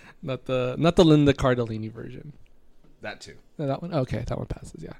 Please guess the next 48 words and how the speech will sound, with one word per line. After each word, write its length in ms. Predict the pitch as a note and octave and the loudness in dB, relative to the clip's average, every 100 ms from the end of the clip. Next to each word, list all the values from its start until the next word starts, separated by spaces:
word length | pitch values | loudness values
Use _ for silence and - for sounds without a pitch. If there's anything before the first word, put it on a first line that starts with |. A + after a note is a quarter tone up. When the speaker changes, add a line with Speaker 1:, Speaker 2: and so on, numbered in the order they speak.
| - - - - - | -20 -20 -18 -14 -4
Speaker 1:
Um, 260 | C3+ C3+ | -2 -2
so, 140 | C3+ E3 | -2 -2
yeah, 240 | F#3 A3 C#3 | 0 -2 -8
that's, 380 | E3+ E3+ - - | -10 -12 -12 -10
uh, 240 | D#3+ D3 D3+ - - | -8 -8 -10 -16 -4
get 180 | F3 F#3 | -2 0
those 140 | A3+ | -2
glasses. 460 | - F#3 G3+ D#3 B2+ | 0 0 0 -6 -8
Get 160 | D3+ | -6
that. 180 | F#3 E3+ | -4 -4
Where 80 | E3 | -2
are 40 | |
you 60 | A3 | 0
going 160 | A3+ A3+ | 2 0
in 80 | |
for 120 | G#3 G#3 | -2 -2
your 280 | F#3+ F3 E3+ | 0 2 0
eye 100 | G#3 | 0
doctor? 500 | F#3+ C#3+ B2+ A2 B2 _ | -2 -4 -6 -8 -10 _
Speaker 2:
Uh, 640 | C3 C3+ C3+ B2+ A#2 G#2+ F2+ | -8 -6 -6 -6 -6 -6 -10
I 80 | F2 | -10
don't 100 | C#2 | -10
know. 80 | C2+ - - | -8 -8 -4
Speaker 1:
You 60 | |
don't 60 | C3 | 2
Speaker 2:
My 60 | |
Speaker 1:
know? 40 | B2+ | 4
Speaker 2:
wife 180 | G#2+ G2 | 2 0
made 100 | F2+ | -4
the 80 | D#2+ | -4
Speaker 1:
Is 60 | D2+ | -6
that 40 | |
Speaker 2:
appointment. 240 | D3 C#3 | -4 -2
Speaker 1:
up 80 | C3 | -2
north? 100 | C3+ C#3 | -2 -2
Speaker 2:
I'm 60 | |
just 80 | A2+ | -2
going 180 | A2 F2+ | -2 -4
where 80 | E2+ | -6
she 120 | D#2 | -6
tells 260 | - D#2 | -6 -6
me. 140 | E2 D#2+ - | -6 -8 -8
Speaker 1:
Okay. 60 | A#2+ | -2
Speaker 2:
Somewhere 240 | B2+ F#2+ | 0 0
up 80 | D2+ | -6
north, 300 | C#2+ D#2 - | -12 -18 -20
yeah. 100 | - | -20
Speaker 1:
Yeah. 100 | F#2 | -18